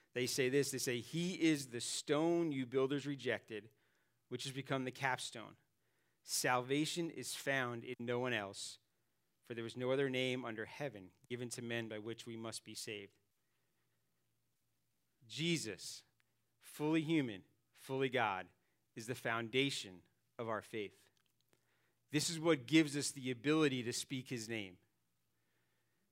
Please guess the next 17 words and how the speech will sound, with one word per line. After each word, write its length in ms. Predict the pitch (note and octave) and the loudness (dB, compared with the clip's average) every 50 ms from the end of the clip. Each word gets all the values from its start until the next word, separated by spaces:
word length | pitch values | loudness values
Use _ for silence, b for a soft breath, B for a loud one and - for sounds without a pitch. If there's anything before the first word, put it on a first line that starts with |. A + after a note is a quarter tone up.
| _ _ _ | _ _ _
Faith 380 | - - - D#3 D3+ D#3 D3+ D#3 | -10 -2 2 4 4 4 4 2
in 80 | C#3+ | 0
him 280 | C#3 D3 D#3 D3+ C#3 B2+ | 2 4 4 4 2 2
gives 320 | A#2 B2 D3 D#3 D3 C#3+ | 2 4 4 4 4 4
us 280 | D3+ C#3 A#2+ - - - b b b b b b b b B2+ | 2 4 2 2 -2 -4 b b b b b b b b -4
the 200 | C3 C#3 C#3+ C#3 | 0 2 4 4
ability 460 | B2+ A#2+ C#3+ D#3 D#3+ D#3+ D#3 C#3+ C3+ | 4 4 4 6 8 8 6 6 4
to 160 | C3+ - B2 | 0 -4 -6
share 540 | A2+ - - - - D#3+ D3 D#3 D#3+ D#3+ D3 | -4 -2 -2 0 2 4 4 6 6 4 2
him 320 | C#3 B2 A2 G2+ F#2 F2+ - _ _ _ _ _ _ _ _ _ _ _ _ _ _ _ _ _ _ _ _ _ - | 2 -2 -4 -6 -8 -12 -16 _ _ _ _ _ _ _ _ _ _ _ _ _ _ _ _ _ _ _ _ _ -6
with 160 | A#2 B2+ A#2 | -4 -2 0
other 220 | C3 B2 A#2+ A#2+ A#2 | 0 2 0 0 -2
people 400 | - C3 B2+ A2 G#2 F#2 F2 - _ _ _ _ _ _ _ _ - | -2 -4 -6 -6 -6 -12 -14 -14 _ _ _ _ _ _ _ _ -10
through 220 | - C3+ C3+ C3 B2+ | -6 -2 0 2 4
what 160 | C3 B2 G#2+ | 4 2 2
we 120 | G#2+ G#2 | 0 -4
say 560 | - - - - C#3 B2+ C3 C3+ D3+ D#3 D#3 | -4 -2 0 2 4 4 4 4 2 0 -4